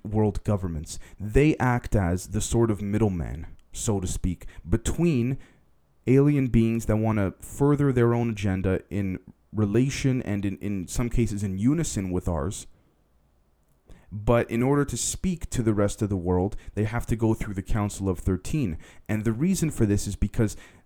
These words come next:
these aliens species, whichever race they are,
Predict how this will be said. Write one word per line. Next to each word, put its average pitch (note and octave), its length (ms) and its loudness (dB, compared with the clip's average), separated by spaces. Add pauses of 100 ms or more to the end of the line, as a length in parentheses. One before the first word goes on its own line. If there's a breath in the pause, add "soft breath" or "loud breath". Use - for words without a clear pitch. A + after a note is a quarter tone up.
(240)
these D3+ 460 -4
aliens C3+ 720 4
species, E2+ 720 -2 (160)
whichever A#2+ 420 2
race B2+ 280 2
they A2 160 0
are, E2+ 240 0